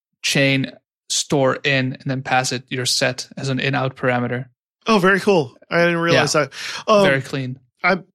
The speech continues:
Speaker 2: been mostly using assign, and we'll talk about the differences between assign and, and
Speaker 1: Yeah.
Speaker 2: sync. But
Speaker 1: It, it has that same store in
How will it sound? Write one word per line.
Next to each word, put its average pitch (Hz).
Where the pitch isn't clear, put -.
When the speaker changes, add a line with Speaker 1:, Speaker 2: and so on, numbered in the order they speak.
Speaker 2:
been 202
mostly 214
using 170
assign, 143
and 143
we'll 147
talk 160
about 151
the 151
differences 147
between 139
assign 131
and, 123
and 123
Speaker 1:
Yeah. 143
Speaker 2:
sync. -
But 165
Speaker 1:
It, -
it -
has 170
that 165
same 147
store 139
in 127